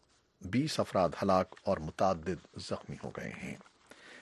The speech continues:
فائر بریگیڈ کے حکام کا کہنا ہے کہ حادثہ اتوار کی رات پیش آیا۔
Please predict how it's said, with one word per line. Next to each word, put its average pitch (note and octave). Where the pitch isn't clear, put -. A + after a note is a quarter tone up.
فائر A2
بریگیڈ G2
کے -
حکام G#2+
کا G2
کہنا G2+
ہے B2
کہ -
حادثہ G2
اتوار G2+
کی C#2+
رات F#2
پیش -
آیا۔ -